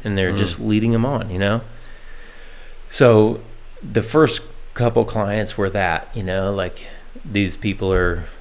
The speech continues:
Speaker 1: they're just looking for someone to trust and someone to actually
Speaker 2: Yeah.
Speaker 1: do what they say they're gonna do. And, um, so that was, that was the first couple clients. I can't remember the first, like, non-startup company, but I think that's when things started to change, is, like,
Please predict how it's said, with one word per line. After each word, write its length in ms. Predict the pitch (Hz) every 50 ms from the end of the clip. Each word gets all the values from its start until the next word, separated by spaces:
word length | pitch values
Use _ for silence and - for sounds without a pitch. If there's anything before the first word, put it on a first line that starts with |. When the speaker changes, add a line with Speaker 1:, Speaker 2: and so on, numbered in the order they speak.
| - - -
Speaker 1:
they're 100 | - 95
just 260 | 90 - 104 - - -
looking 340 | 107 101 101 98 - 104
for 120 | 90 - 101
someone 220 | 90 90 90 82
to 60 | 80
trust 500 | 82 - - - 110 123 127 120 110 -
and 100 | 117 110
someone 200 | - 110 110 104
to 120 | 92 98 -
actually 300 | 104 107 104 95 113 113
Speaker 2:
Yeah. 60 | 101
Speaker 1:
do 100 | 110 117
what 100 | 123 127
they 100 | - 113
say 140 | 95 - 120
they're 80 | 143 139
gonna 160 | 131 127 117
do. 280 | 110 120 120 117 117 110
And, 220 | 101 98 92 90 - - - - - - - - - - -
um, 600 | 110 98 92 90 90 90 87 87 85 92 110 113 - - - - -
so 140 | - - 113
that 140 | 131 147 151
was, 260 | 143 131 113 - - - -
that 120 | - 127 135
was 160 | 143 131 113
the 60 | 120
first 240 | - - 120 117 -
couple 180 | 123 117 113
clients. 300 | - - 120 120 117 117
I 40 | -
can't 200 | 113 - 185 185
remember 520 | - 110 107 107 101 101 98 95 95 90 87 - - - - - - - - - - -
the 80 | -
first, 640 | 95 - - 107 104 98 92 - - - - - -
like, 260 | 101 90 87 - - - - - - - - -
non-startup 1120 | - 101 95 92 90 95 95 98 95 92 92 90 - - - 101 98 92 90 95 101 - -
company, 440 | 117 117 113 131 120 117 117 113
but 380 | 110 - 98 95 92 - - - - - - - - - - - - - - - - - - - - - -
I 80 | 135
think 200 | 120 - 123 110
that's 200 | - 110 104 -
when 120 | - 117 110
things 200 | - 117 113 107
started 300 | - 113 110 98 95 90
to 60 | 95
change, 420 | 92 - - 101 98 92 90 90 92
is, 140 | 98 90 -
like, 300 | 95 92 85 85 - -